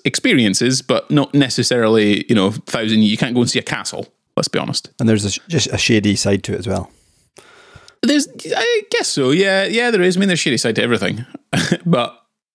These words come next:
Speaker 1: yeah, there is a bit of a shady side. But it means we can go and spend it with friends, right? And we can hang out with them. And we can go and do some stuff with the kids and just like, just have fun.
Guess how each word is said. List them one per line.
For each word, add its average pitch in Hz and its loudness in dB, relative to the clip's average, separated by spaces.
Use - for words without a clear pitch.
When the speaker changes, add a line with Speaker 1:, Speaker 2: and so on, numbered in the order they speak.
Speaker 1:
yeah, 120 0
there 143 2
is 160 4
a 151 2
bit 165 2
of - -4
a - -6
shady 87 -2
side. - -6
But 147 -2
it 147 0
means 151 2
we 131 2
can 127 0
go 123 6
and 120 2
spend 120 0
it 101 -4
with - -8
friends, - -2
right? 104 -4
And 110 4
we 104 2
can 107 0
hang 107 0
out - -4
with - -4
them. 87 -4
And 98 0
we 120 0
can 98 0
go 123 0
and 113 2
do 110 0
some 107 0
stuff - -4
with - -4
the - -2
kids 147 0
and 95 0
just - -2
like, 113 -4
just - -4
have 143 -4
fun. - -6